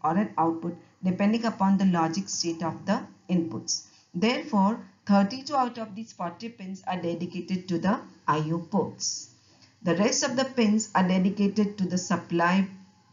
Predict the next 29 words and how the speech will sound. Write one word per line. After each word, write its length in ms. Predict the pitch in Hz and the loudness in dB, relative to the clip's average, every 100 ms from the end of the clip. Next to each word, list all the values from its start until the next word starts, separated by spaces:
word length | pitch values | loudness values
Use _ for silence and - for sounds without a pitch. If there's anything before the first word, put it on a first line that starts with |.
| - | -2
V 140 | 185 | 0
C 220 | 180 214 208 | 2 2 2
C, 440 | - 220 240 - - _ - | 2 2 2 -2 -20 _ -6
ground, 560 | 170 170 160 180 220 - - _ _ - | 2 4 6 4 2 0 -12 _ _ -10
X 200 | - - | -8 -4
T 440 | 208 190 165 185 180 | 0 0 0 -2 0
A 20 | |
L 180 | 175 165 | 0 2
one, 280 | 170 208 - | 2 2 0
X 260 | 175 - - | -6 -2 -2
T 140 | 185 170 | -2 -2
A 200 | 165 160 | -2 -2
L 120 | 160 - | -4 -4
two, 300 | 190 185 220 - _ - | -2 -2 -4 -10 _ 4
R 240 | 165 165 | 4 4
S 220 | 196 - | -2 -4
T, 360 | - 220 226 247 - | -6 -4 -4 -8 -8
A 40 | 185 | -4
L 380 | 185 190 196 | 0 0 2
E, 200 | 208 220 - _ _ - | 0 -2 -8 _ _ -4
E 300 | 208 196 233 | -4 0 0
A 40 | |
bar 340 | 208 175 170 185 - | 2 0 0 -4 -6
and 260 | 170 226 - | 0 0 0
P 160 | 156 165 | -6 -6
S 180 | 165 151 | -6 -6
E 120 | 165 | -6
N 140 | 160 | -6
bar. 280 | 160 147 127 | -4 -6 -8